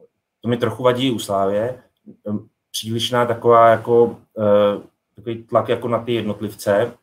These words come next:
<clears throat> To znamená, když třeba Jindřich Trpišovský často vyhlašuje, že si nedovede představit další odchody, že u tohohle hráče si nedovede představit odchod a tak dál. No to, eh, v zemi, v jaký jsme my, úplně takhle nefunguje. Naopak,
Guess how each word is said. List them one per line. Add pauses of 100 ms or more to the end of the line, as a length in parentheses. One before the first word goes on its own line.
(100)
<clears throat>
To
znamená,
když
třeba
Jindřich
Trpišovský
často
vyhlašuje,
že
si
nedovede
představit
další
odchody, (480)
že
u
tohohle
hráče
si
nedovede
představit
odchod
a
tak
dál. (300)
No
to, (300)
eh,
v
zemi,
v
jaký
jsme
my,
úplně
takhle
nefunguje.
Naopak,